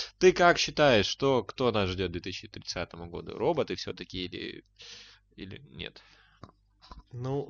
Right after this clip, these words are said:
Speaker 2: роботы уже сейчас активно как бы используются. Но вот к тому, что ты сказал, наверное, главное роботам не давать, э, возможность желать. Потому что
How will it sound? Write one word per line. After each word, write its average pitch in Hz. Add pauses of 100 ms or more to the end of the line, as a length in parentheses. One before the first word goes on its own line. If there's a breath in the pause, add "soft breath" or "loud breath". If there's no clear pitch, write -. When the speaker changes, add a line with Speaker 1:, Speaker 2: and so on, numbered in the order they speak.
Speaker 2:
роботы 131
уже 123
сейчас -
активно 117
как 107
бы 113
используются. 117 (760 loud breath)
Но 120
вот 117 (120)
к -
тому, 123
что 123
ты 113
сказал, 127
наверное, 120
главное 120
роботам 117
не 113
давать, 113 (220)
э, 113
возможность 113
желать. 117 (1080 loud breath)
Потому 117
что 117